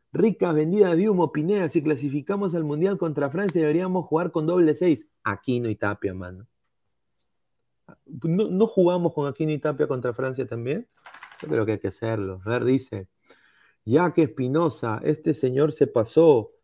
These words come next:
Necesita la aprobación del entrenador de Francia para sentirse aceptado. Qué baja autoestima". Bueno, sí, el pata... ¿Dónde está el, el, el tuit este, de este pezuñento? Porque la verdad,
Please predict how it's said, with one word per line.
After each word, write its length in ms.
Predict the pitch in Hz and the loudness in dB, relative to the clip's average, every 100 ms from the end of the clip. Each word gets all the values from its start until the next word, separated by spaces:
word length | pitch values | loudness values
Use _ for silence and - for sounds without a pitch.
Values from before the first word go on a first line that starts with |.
| _ | _
Necesita 500 | 117 117 - 170 165 | -4 -2 -2 -2 0
la 80 | 139 | 0
aprobación 440 | 123 117 113 156 | 0 -2 -2 -2
del 140 | 156 151 | -2 -2
entrenador 460 | 123 113 117 143 | -4 -4 -4 -2
de 100 | 143 | -4
Francia 320 | 120 151 151 | -4 -4 -4
para 160 | 139 123 | -2 -4
sentirse 400 | 117 107 135 135 | -4 -6 -4 -4
aceptado. 720 | 143 113 - 160 147 120 98 _ _ - | -4 -6 -2 -2 0 -2 -4 _ _ -2
Qué 140 | 151 | 0
baja 280 | 160 175 156 | 0 -2 -2
autoestima". 960 | 156 - 107 - 170 185 143 113 95 - _ _ _ _ _ _ _ _ _ | -2 -2 -4 -4 -4 -2 -2 -4 -8 -14 _ _ _ _ _ _ _ _ _
Bueno, 460 | 110 104 - 107 - _ _ _ _ | -16 -14 -16 -20 -20 _ _ _ _
sí, 400 | _ 135 131 127 127 | _ 0 2 2 2
el 160 | 123 | -2
pata... 1000 | 120 135 143 135 123 120 110 110 104 101 98 _ _ _ _ _ _ _ - | -6 -8 -4 -4 -4 -4 -4 -6 -8 -10 -16 _ _ _ _ _ _ _ -6
¿Dónde 200 | 220 220 | -2 0
está 280 | - 170 156 | 0 0 0
el, 100 | 147 | 0
el, 260 | 131 131 - | 0 -2 -2
el 220 | 120 117 | -4 -2
tuit 240 | 139 147 131 | 0 0 0
este, 260 | 127 127 | -2 -2
de 100 | 127 | -2
este 140 | 127 - | -4 -6
pezuñento? 680 | - 110 104 107 104 95 101 | -6 -8 -8 -6 -8 -8 -10
Porque 240 | 110 160 | -6 -6
la 160 | 139 110 | -4 -6
verdad, 400 | 101 104 101 | -4 -6 -6